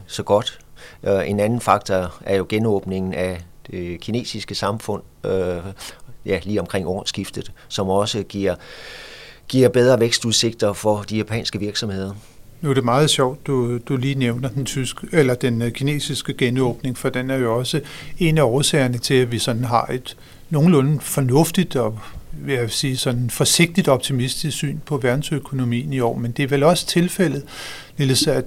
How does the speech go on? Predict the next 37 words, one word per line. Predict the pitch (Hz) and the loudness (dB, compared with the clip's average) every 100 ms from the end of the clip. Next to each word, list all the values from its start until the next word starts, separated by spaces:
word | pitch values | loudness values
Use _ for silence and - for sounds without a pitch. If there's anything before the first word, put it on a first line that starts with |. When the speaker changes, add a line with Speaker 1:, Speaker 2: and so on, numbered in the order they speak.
| 175 | -4
Speaker 2:
i | 170 135 - - | -4 -4 -4 -10
Kina, | - 160 170 185 180 | -2 4 6 6 4
såvel | - 147 120 135 160 | 4 2 4 4 2
som | - 147 | 0 0
mange | 123 123 165 - | 2 0 0 -2
andre | 143 165 170 | -2 0 -2
steder, | - 127 123 | 0 0 2
så | 139 151 | 0 0
er | |
det | 147 147 | 0 -2
lige | 117 151 185 | -2 -2 -2
for | - | -2
tiden | 160 156 147 165 156 - - - | -2 -2 0 -2 -4 -8 -18 -10
servicesektoren, | - - 143 175 - 135 - 127 117 - - - - - - | -2 4 6 4 4 2 0 -4 -4 -6 -14 -20 -20 -14 0
der | 135 117 127 | 2 2 0
nyder | 143 147 127 | 0 2 2
rigtig | 135 135 165 | 2 0 0
godt | 117 123 - - | 2 0 -4 -2
af, | 131 120 - - - - | -2 -2 -8 -18 -18 -6
af | 170 | -4
genåbningen. | - 131 151 131 139 127 135 120 - - - - - - - | 0 2 2 0 -2 -4 -6 -10 -14 -20 -20 -18 -18 -16 0
Speaker 1:
Ja, | 123 113 - - - - - | 2 2 -2 -20 -20 -16 0
og, | 117 107 98 101 | 6 6 8 6
og | 101 | 4
vi | 101 | 2
mangler | 107 104 127 | 0 0 4
også | 107 117 113 107 | 4 4 4 0
at, | 98 - - | 0 -4 -14
hvad | - | -12
skal | - | -6
man | 107 101 | -4 -2
sige, | - 113 | -2 -2
blive | 92 107 | -2 -4
bekræftet | 95 101 - 113 - 98 | -4 -4 2 2 2 -4
i, | 110 107 | -2 2
at, | 92 - - - - - - - | 0 -2 -16 -16 -16 -18 -12 0
at, | 104 98 - | 0 0 -4